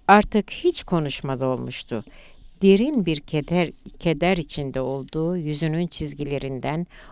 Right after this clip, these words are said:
omuzlarının çaresizliğini anlatan duruşuna kadar her halinden belliydi. Osmanlı'yı sona erdiren karar kendine tebliğ edildiğinde pek şaşırmamıştı. Milli hükümetin temsilcisi Refet Paşa'yı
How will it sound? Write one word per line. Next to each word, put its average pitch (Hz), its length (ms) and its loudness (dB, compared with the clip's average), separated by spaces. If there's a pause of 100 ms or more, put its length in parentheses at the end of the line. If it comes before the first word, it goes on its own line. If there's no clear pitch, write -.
omuzlarının 180 800 2
çaresizliğini 143 920 -4
anlatan 139 560 -4
duruşuna 139 440 -8
kadar 135 400 -4 (280)
her 262 240 2
halinden 131 720 0
belliydi. 110 580 -8 (720)
Osmanlı'yı 233 680 2
sona 214 280 2
erdiren 190 640 2 (100)
karar 160 460 2
kendine 156 600 -2
tebliğ 156 540 0
edildiğinde 139 800 -4 (100)
pek 202 220 -4
şaşırmamıştı. 170 920 -4 (580)
Milli 185 360 2
hükümetin 226 720 0
temsilcisi 165 760 -4
Refet 143 440 -4
Paşa'yı 147 520 -4